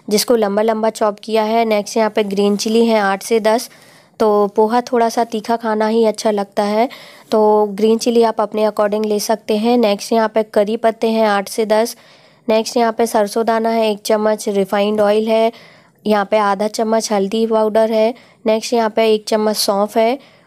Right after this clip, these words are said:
और यहाँ पे लास्ट में नींबू है डालने के लिए ऊपर से। ये बारीक सेव है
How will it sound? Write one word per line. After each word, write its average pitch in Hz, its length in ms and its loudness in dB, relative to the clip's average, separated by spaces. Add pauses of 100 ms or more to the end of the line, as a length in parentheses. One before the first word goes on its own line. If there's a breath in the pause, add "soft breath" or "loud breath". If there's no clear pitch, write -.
और 196 460 2
यहाँ 208 300 -2
पे 226 100 0
लास्ट 214 360 -2
में 233 100 0
नींबू 214 420 0
है 226 220 2
डालने 202 340 -2
के 214 160 -4
लिए 220 200 2
ऊपर 202 340 0
से। 233 280 0 (400 loud breath)
ये 208 600 2 (180)
बारीक 208 420 0
सेव 233 420 2
है 233 220 2